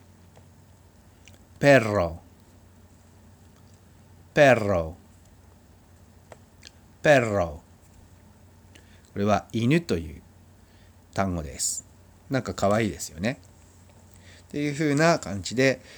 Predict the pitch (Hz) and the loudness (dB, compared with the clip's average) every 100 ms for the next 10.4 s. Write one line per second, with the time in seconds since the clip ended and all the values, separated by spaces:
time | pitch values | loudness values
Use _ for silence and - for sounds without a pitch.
0 | - - - - - - - - - - | -20 -20 -20 -20 -20 -20 -20 -20 -20 -20
1 | - - 110 107 110 110 110 98 95 98 | -18 -4 -2 0 -2 2 2 2 -2 -2
2 | 120 127 123 131 131 - 107 101 101 135 | -4 -4 -4 -6 -6 -12 -6 -4 -4 -4
3 | 127 123 - 120 135 160 - - - - | -2 -4 -4 -2 0 0 -4 -20 -20 -6
4 | 104 - 101 92 92 87 92 139 170 170 | -6 -2 -4 -4 -6 -6 -4 -4 -2 -4
5 | - - - - 95 - 143 131 95 90 | -6 -16 -20 -12 -12 -6 -4 -2 -6 -8
6 | 71 78 - - - - - - - - | -12 -16 -16 -10 -8 -8 -14 -20 -20 -20
7 | - - - - - - - - 165 135 | -20 -20 -20 -20 -20 -20 -20 -6 0 0
8 | - 117 135 - 131 - - - - - | -2 -4 -6 2 2 2 -8 -20 -20 -20
9 | - - - - - - - 175 - 85 | -20 -20 -20 -20 -20 -8 -2 -2 -2 -8
10 | 80 - 87 78 | -8 -10 -12 -14